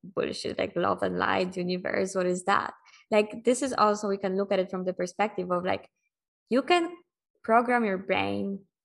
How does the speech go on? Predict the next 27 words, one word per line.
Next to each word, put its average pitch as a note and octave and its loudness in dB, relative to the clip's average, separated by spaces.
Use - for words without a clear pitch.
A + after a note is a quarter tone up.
the G3 2
way F#3+ 6
you F3+ 0
want - -6
to. - -10
So A3 6
for G3+ 2
me, A3 2
like, F#3+ -4
more F#3 -2
beneficial F3+ 0
is F3 -2
to - -20
program G#3 2
my F3+ 0
brain G3 0
in G3+ 2
a F#3 2
way F3+ 2
that F3 0
there F3+ 2
is - -2
universe, F3+ -4
that F#3 -10
there A3 2
is F3+ -4
love, A3+ 2